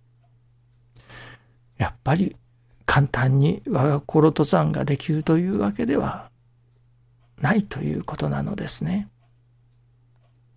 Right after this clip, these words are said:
では、それはどういうルートをたどるのか。そのルートをお示しくださっ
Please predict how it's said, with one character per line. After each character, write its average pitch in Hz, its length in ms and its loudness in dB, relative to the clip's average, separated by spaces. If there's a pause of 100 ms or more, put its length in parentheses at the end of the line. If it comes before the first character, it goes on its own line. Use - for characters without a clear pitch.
(1400)
で 160 140 8
は、 139 480 0
そ - 260 2
れ 165 100 6
は 160 300 4 (100)
ど 208 320 4
う 202 60 4
い - 100 4
う 160 220 6
ル 220 240 0
ー - 40 -6
ト - 200 -2
を - 220 0 (400)
た - 140 -6
ど 165 120 0
る 170 140 -4
の - 140 -8
か。 - 200 -18 (1400)
そ - 200 6
の 196 280 8 (200)
ル 156 80 4 (240)
ー - 40 -4
ト - 200 -2
を 127 220 -4 (140)
お 131 100 2
示 143 360 2
し - 100 -4
く - 100 -6
だ 147 100 0
さ 160 160 -2
っ - 80 -6